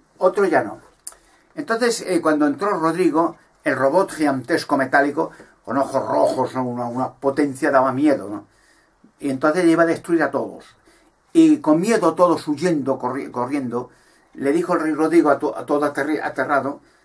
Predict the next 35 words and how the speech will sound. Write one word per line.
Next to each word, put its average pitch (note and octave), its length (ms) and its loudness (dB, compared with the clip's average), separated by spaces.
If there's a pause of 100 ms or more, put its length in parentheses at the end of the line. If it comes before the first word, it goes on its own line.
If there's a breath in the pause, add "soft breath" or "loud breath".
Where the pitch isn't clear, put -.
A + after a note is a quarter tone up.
(140 soft breath)
que C3 120 -6
no D3 60 -2
iban E3+ 180 0
a D#3+ 120 0
tocar D3+ 260 -4
nada, A#2+ 260 -6
no B2 100 -6
iban D#3 140 -2
a D#3+ 40 -8
hacer D#3 180 -10
nada, C3 220 -4
no A#2 120 -8
se C#3+ 120 -8
iban D#3 160 0
a D3+ 40 0
llevar D3 220 -2
nada, G#2 260 -6 (280 soft breath)
solamente F3 440 -4
mirar. C#3+ 360 -2 (260)
Y C#3 140 -4
el C3+ 100 -4
robot E3 400 0
se C#3+ 180 -10
quedó D3+ 280 -2
todos C#3 280 -2
mirándolo, C#3 540 -2 (480 soft breath)
todos C3+ 300 -2
temblando, C3 720 -2 (420 soft breath)
y B2 80 -10
el B2 100 -4
rey D#3+ 120 -2
Rodrigo D3+ 500 2
entró, C3 500 -2
miró C#3 320 -2
allí, D3 460 4